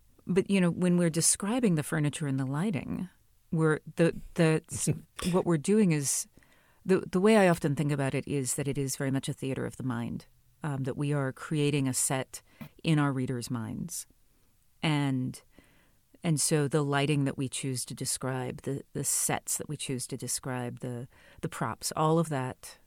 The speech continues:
Speaker 1: uh, the language that we use to convey those things builds this, this place in our reader's mind. And, and it's really easy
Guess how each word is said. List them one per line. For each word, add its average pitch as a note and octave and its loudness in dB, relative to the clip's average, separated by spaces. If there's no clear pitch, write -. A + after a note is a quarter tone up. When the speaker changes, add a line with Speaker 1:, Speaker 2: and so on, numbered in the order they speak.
Speaker 1:
uh, B2 -6
the D3 -4
language C3+ -2
that - -8
we B2+ -6
use A#2 -6
to - -10
convey C3+ -2
those C#3 -2
things B2 -6
builds E3+ 4
this, - 0
this C#3 -4
place - 0
in D3+ -2
our C#3+ -2
reader's B2 -4
mind. D3 -4
And, D#3 2
and F#3 4
it's F3+ 2
really G#3+ 6
easy E3 2